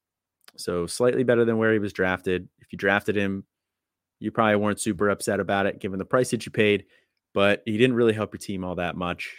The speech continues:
You're just very, very back end wide receiver three. Not really a surprise on my end there. The quarterback play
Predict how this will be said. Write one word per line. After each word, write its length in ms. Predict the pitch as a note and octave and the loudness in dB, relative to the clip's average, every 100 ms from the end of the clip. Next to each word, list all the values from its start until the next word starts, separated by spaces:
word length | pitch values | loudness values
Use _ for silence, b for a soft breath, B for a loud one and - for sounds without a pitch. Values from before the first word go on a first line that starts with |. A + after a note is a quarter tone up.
| - | -16
You're 100 | G#2 | -12
just 220 | F2+ - | -10 -10
very, 320 | F2+ G#2+ A2 | 0 2 2
very 180 | G#2 G2 | 2 0
back 320 | F#2 F2 F2 | 0 -2 -2
end 160 | F#2+ F2 | -6 -6
wide 200 | E2+ D#2+ | -8 -8
receiver 360 | - E2+ E2 | -12 -10 -10
three. 400 | D#2+ E2+ E2+ E2+ - _ _ _ _ _ _ _ _ _ - | -10 -6 -4 -6 -8 _ _ _ _ _ _ _ _ _ -2
Not 260 | A#2+ C#3 | 2 2
really 220 | C3+ C#3 | 4 2
a 20 | B2 | 2
surprise 480 | A2 A#2 A2 A2 | -2 -2 0 0
on 240 | F#2+ G2 F#2 | -2 -8 -4
my 280 | G2 G#2+ A2+ | 0 2 2
end 180 | A2 A2 | 0 0
there. 140 | A2 | 0
The 80 | G2+ | -2
quarterback 560 | - C3 C3 A2 G2+ | 0 2 2 0 -2
play 400 | - F#2+ F#2 F2+ | -6 -4 -2 -4